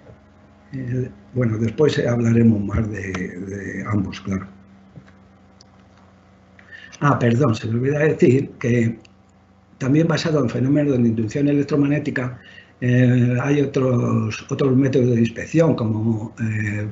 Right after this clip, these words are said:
pueden ser los basados en, en de inspección de flujo magnético, que es el magnetic flux leakage, eh, puede ser también las corrientes inducidas pulsadas, que no son para tubos de intercambiadores, son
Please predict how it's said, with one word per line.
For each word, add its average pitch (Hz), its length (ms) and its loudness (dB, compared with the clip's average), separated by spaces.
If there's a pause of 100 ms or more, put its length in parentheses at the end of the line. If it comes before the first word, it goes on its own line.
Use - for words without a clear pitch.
pueden 131 260 2
ser 123 400 2 (1200)
los 117 200 4
basados 135 520 2
en, 113 640 0
en 113 180 -6
de 120 60 0
inspección 117 400 0
de 131 100 2
flujo 139 320 2
magnético, 147 640 0
que 120 80 -6
es 113 100 -8
el 117 120 -4
magnetic 120 560 2
flux 123 260 2
leakage, 156 440 -4 (480)
eh, 113 240 2
puede 127 320 2
ser 135 160 -2
también 123 440 4
las 113 200 -4
corrientes 127 580 0
inducidas 117 440 -2
pulsadas, 143 600 -6 (220)
que 120 60 -4
no 139 100 -2
son 156 160 -2
para 131 180 -4
tubos 120 320 0
de 110 160 -4
intercambiadores, 107 720 -6
son 123 220 -6